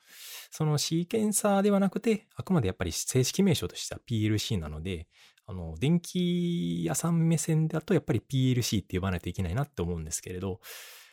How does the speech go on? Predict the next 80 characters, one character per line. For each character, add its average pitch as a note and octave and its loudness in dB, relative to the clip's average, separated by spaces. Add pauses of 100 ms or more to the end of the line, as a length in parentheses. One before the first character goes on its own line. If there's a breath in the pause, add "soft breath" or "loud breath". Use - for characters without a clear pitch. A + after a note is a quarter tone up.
(140 loud breath)
よ F3+ -2
く - 0
現 B2+ 2
場 D#3+ 2
に D#3+ 4
行 D3+ 2
く D3+ -4
と E3+ 0
や A2 4
っ - 0
ぱ A2+ -2
り F#2 -2
皆 F2+ -2
さ E2+ -6
ん D#2 -6
シ G#2+ -2
ー A2+ -4
ケ C3+ -2
ン A2+ 2
サ - -2
ー、 - -6
シ - -8
ー - -20
ケ F#2 -6
ン F2 -4
サ - -8
ー - -10
っ - -20
て - -14
呼 F2+ -8
ば F2 -4
れ E2+ -4
て F#2 -2
る E2+ -6
の D#2 -10
で、 E2+ -8 (420 loud breath)
あ、 G2 -4
も F2+ -4
う - -6
な F2 -6
ん F2+ -8
か E2 -8
シ - -2
ー F2 -2
ケ C3 0
ン G#2 2
サ F#2 -4
ー E2 -6
で D2+ -8
い E2+ -8
っ - -14
か - -2
っ - -2
て - -4
思 D#2+ -6
っ - -14
て E2 -10
こ E2+ -6
う F#2 -8
言 A#2+ -2
っ - -2
ち - -4
ゃ C3+ 2
う C3 -2
こ C3 0
と - -8
も D2+ -8
あ D2+ -10
る F2 -6
ん E2 -8
で D2+ -12
す - -14
け - -16
れ F#2 -10
ど、 F#2+ -10
正 D3 -6
式 F#3+ -4
名 G3 0
称 F3 -4
は G#3 -6